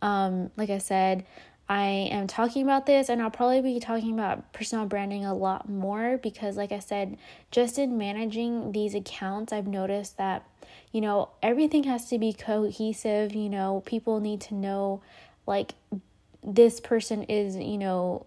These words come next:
honest and they have authority and so forth, because,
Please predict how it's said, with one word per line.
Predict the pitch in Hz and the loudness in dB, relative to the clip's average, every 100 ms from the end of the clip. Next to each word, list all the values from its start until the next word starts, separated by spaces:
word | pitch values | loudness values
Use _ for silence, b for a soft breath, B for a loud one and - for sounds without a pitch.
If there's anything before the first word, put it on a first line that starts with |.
| - | -8
honest | 202 202 196 202 - - | -4 -4 -4 -6 -6 -4
and | 202 196 196 - - | -4 -2 -4 -6 -6
they | 208 | -4
have | 208 202 202 | -2 -2 -4
authority | 196 - 202 196 202 196 190 | -4 -4 -2 0 0 -2 -2
and | 190 190 196 | -2 -6 -8
so | - 208 208 | -2 -2 -2
forth, | - - 208 - | -4 -4 -4 -6
because, | 202 - 196 196 | -6 -4 -6 -6